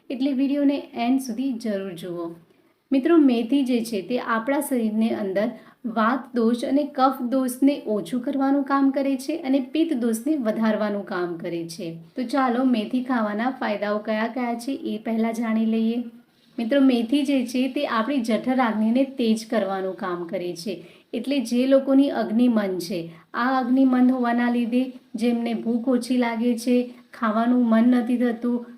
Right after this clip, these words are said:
ખાવાની પ્લેટ જોઈને એવું થાય છે કે એને અહીંયાથી હટાવી લઈએ, કેટલા પણ ઉપાય કરી લો, તમારી ભૂખ છે, છે તે ઉઘડતી નથી. તો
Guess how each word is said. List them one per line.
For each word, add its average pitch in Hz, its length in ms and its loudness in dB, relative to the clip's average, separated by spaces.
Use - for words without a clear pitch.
ખાવાની 269 540 2
પ્લેટ 277 320 -2
જોઈને 277 240 4
એવું 254 300 -2
થાય 247 180 0
છે 262 160 -4
કે 277 140 -2
એને 262 120 2
અહીંયાથી 254 460 0
હટાવી 226 480 -2
લઈએ, 226 260 -2
કેટલા 269 440 2
પણ 294 220 4
ઉપાય 240 340 0
કરી 196 300 0
લો, 175 80 -2
તમારી 226 380 0
ભૂખ 247 260 -2
છે, 240 240 -2
છે 247 220 -2
તે 285 180 -4
ઉઘડતી 220 420 0
નથી. 180 360 -6
તો 262 120 0